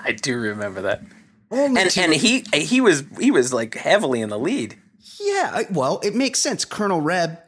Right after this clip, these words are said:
Speaker 2: military man. Admiral Akbar serves in the Navy. Like,
Speaker 1: There
Speaker 2: it,
Speaker 1: you go.
Speaker 2: it's a, it's a, there's some synergy there.
Speaker 1: Mm-hmm.
Speaker 2: Well, Ed, they eventually blew that. Those Mississippians blew that amazing opportunity, and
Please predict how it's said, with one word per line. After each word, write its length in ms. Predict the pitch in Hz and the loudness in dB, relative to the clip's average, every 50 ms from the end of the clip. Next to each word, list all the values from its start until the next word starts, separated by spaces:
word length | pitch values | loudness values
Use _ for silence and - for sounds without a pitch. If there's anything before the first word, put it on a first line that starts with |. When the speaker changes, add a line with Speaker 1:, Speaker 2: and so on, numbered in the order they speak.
| - - | -18 -12
Speaker 2:
military 600 | - 107 110 113 123 120 - 143 131 131 131 135 | -8 -6 -6 -4 -4 -4 -2 -2 0 0 0 0
man. 460 | 135 135 135 139 143 147 160 170 175 - _ _ _ _ _ _ | 0 0 0 0 -2 -2 -2 -4 -6 -12 _ _ _ _ _ _
Admiral 480 | - 117 120 123 131 131 143 139 139 135 | -6 -4 -2 -2 0 0 0 0 0 0
Akbar 640 | 127 131 139 151 160 - - 180 180 190 196 233 233 - - _ _ | 0 0 -2 -4 -4 -4 -2 0 0 2 0 -2 -4 -8 -16 _ _
serves 400 | - - - 113 107 107 101 98 | -8 -4 -4 -2 -2 -2 -4 -4
in 60 | 110 | -4
the 60 | 120 120 | -2 -2
Navy. 640 | 120 127 131 143 160 170 170 202 233 262 269 - - | -2 0 0 0 0 0 0 -2 -2 -2 -4 -6 -8
Like, 140 | - 127 - | -8 -6 -2
Speaker 1:
There 160 | 110 110 110 113 | -2 -2 -2 -2
Speaker 2:
it, 60 | 120 | 0
Speaker 1:
you 100 | 123 127 | 2 2
go. 100 | 127 123 | 2 2
Speaker 2:
it's 80 | 113 139 | 2 0
a, 200 | 135 131 - 151 | -2 -2 -2 -2
it's 180 | 143 139 - | -2 -2 0
a, 140 | 143 139 135 127 - - 120 101 | 0 0 0 -2 -4 -6 -6 -4
there's 220 | 123 135 131 - | -2 0 0 0
some 120 | - 151 | 0 -2
synergy 460 | - - - 240 262 262 165 123 113 104 | -2 -2 -2 0 0 -2 -2 -2 -4 -6
there. 220 | 101 85 73 - _ _ _ _ _ _ - | -8 -10 -12 -14 _ _ _ _ _ _ -6
Speaker 1:
Mm-hmm. 300 | 107 107 110 104 123 131 170 - - - - _ - | -4 -4 -2 -2 -2 -4 -4 -6 -12 -20 -20 _ -6
Speaker 2:
Well, 160 | - 123 127 | -4 -2 0
Ed, 260 | 95 135 135 135 127 | 0 0 0 -2 -2
they 220 | 131 143 143 143 147 - | -2 0 0 0 0 0
eventually 600 | 135 120 117 131 127 123 - - 120 120 117 104 | -2 -2 -2 -2 -2 -2 -2 -2 -2 -4 -4 -6
blew 600 | - - 113 113 117 117 120 120 120 120 123 123 | -8 -8 -6 -4 -2 -2 -2 0 0 0 0 -2
that. 280 | 113 101 98 101 95 - - _ - - - - _ _ _ _ - | -2 -4 -4 -6 -8 -10 -14 _ -20 -20 -20 -20 _ _ _ _ -12
Those 160 | 127 113 107 | -10 -6 -4
Mississippians 1000 | 120 123 127 - - 123 - - 131 123 120 117 107 101 98 98 104 104 - - - - - - | -2 -2 0 0 -2 -2 -2 -2 -4 -4 -4 -6 -6 -6 -4 -4 -4 -2 -2 -4 -4 -6 -8 -8
blew 380 | 117 113 113 117 120 120 120 | -6 -4 -4 -2 -2 -2 -2
that 160 | 117 104 101 | -2 -4 -6
amazing 500 | 107 104 104 104 107 110 107 101 110 107 | -6 -6 -6 -4 -4 -4 -6 -6 -6 -6
opportunity, 640 | 104 101 95 98 98 - - 110 107 107 104 104 104 | -8 -8 -10 -10 -10 -8 -8 -6 -6 -6 -6 -6 -8
and 180 | 98 92 90 | -8 -10 -12